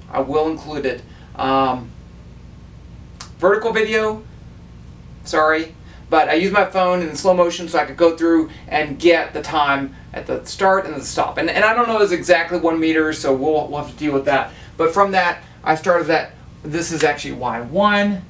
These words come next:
is at one meter, Y two is at zero meters, T one is two point three seven, T two is two point eight.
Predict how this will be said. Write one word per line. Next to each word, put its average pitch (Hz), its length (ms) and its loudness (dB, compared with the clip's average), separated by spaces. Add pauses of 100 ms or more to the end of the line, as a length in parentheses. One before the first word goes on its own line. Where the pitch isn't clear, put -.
(160)
is 139 140 -8
at 139 120 -4
one 196 220 0
meter, 190 460 0 (200)
Y - 320 0
two 190 240 0
is 170 120 0
at 123 100 -4
zero 180 400 0
meters, 170 480 -2 (320)
T 190 220 0
one 175 280 4
is 147 160 -4
two 170 160 -4
point 143 220 -4
three 135 160 -8
seven, 202 420 2
T 156 220 -6
two 170 160 -4
is 151 140 -2
two 151 160 -6
point 131 260 -10
eight. 180 300 -2